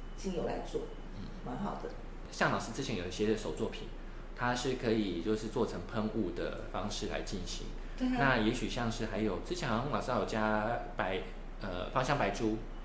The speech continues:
Speaker 1: 哦，
Speaker 2: 然后
Speaker 1: 它其实是会跟薄荷一起，
Speaker 2: 对。
Speaker 1: 可是更制造更多凉感。
Speaker 2: 对，嗯。
Speaker 1: 因为大家都以为是觉得啦，哈，当然芳香白珠它
Speaker 2: 像是小龙巴斯的那个气味嘛。
Speaker 1: 对，对，对，
Speaker 2: 对。
Speaker 1: 像芳香白珠最，最为人称道的功效就是它就是可以，可以，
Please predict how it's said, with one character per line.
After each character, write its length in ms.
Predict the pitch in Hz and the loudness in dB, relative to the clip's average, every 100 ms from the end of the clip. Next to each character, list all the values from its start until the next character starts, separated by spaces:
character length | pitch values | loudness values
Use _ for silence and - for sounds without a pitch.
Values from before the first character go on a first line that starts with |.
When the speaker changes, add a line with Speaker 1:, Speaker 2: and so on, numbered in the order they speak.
| - - - - - | -8 -8 -8 -10 -2
Speaker 1:
哦， 200 | 277 349 | 4 8
Speaker 2:
然 100 | 127 | 10
后 300 | 143 170 156 | 10 10 10
Speaker 1:
它 80 | - | 10
其 100 | 240 | 8
实 160 | 233 240 | 4 2
是 260 | 277 247 | 4 4
会 180 | 247 254 | 6 4
跟 200 | 240 254 | 4 4
薄 120 | 254 | 6
荷 100 | 196 | 6
一 80 | 175 | 4
起， 180 | 202 - - - - | 0 -4 -6 -8 -6
Speaker 2:
对。 80 | |
Speaker 1:
可 40 | 170 | -2
是 140 | 202 | -2
更 240 | 202 226 208 | 0 0 0
制 160 | 220 | 2
造 140 | 190 180 | 4 4
更 120 | 156 | 2
多 120 | 147 | 0
凉 260 | 139 - 131 | 0 -2 -2
感。 280 | - - - | -2 -4 -4
Speaker 2:
对， 100 | 98 | -4
嗯。 200 | - - | -2 2
Speaker 1:
因 60 | |
为 20 | 269 | 6
大 180 | 262 262 | 10 10
家 60 | |
都 100 | 269 | 8
以 60 | 170 | 6
为 160 | 220 208 | 4 2
是 320 | 180 170 - - - - | 0 0 -2 -6 -12 -2
觉 160 | 170 165 | 6 8
得 160 | 165 | 10
啦， 180 | 151 - | 8 6
哈， 120 | 143 | 4
当 100 | 135 | 6
然 100 | 180 | 6
芳 100 | 175 | 6
香 160 | 208 120 | 4 6
白 100 | - | 4
珠 180 | - 170 | 4 4
它 60 | |
Speaker 2:
像 0 | |
是 0 | |
小 160 | 127 113 | 8 8
龙 140 | 120 | 8
巴 100 | 147 | 6
斯 160 | 131 113 | 6 4
的 160 | 107 104 | 6 6
那 80 | |
个 80 | 110 | 4
气 200 | 101 123 | 2 6
味 120 | 110 156 | 8 8
嘛。 60 | |
Speaker 1:
对， 120 | 302 | 8
对， 0 | 262 | 12
对， 80 | |
Speaker 2:
对。 60 | 233 | 12
Speaker 1:
像 180 | 269 - | 10 8
芳 100 | 285 | 6
香 120 | 269 | 6
白 120 | 208 | 6
珠 60 | 214 | 4
最， 140 | 247 | 4
最 340 | 214 262 220 170 | 2 4 2 4
为 160 | 165 | 4
人 180 | 170 160 | 6 4
称 200 | - 202 | 2 2
道 180 | 180 156 | 4 4
的 60 | 135 | 2
功 140 | 139 | 0
效 140 | 147 135 | 0 -2
就 120 | 143 | -2
是 60 | 143 | -4
它 100 | 151 | -4
就 140 | 151 | -4
是 80 | 139 139 - | -4 -4 -2
可 80 | |
以， 280 | 123 135 135 - - - - - | -2 -2 -4 -8 -10 -12 -10 -4
可 60 | |
以， 140 | 180 | -2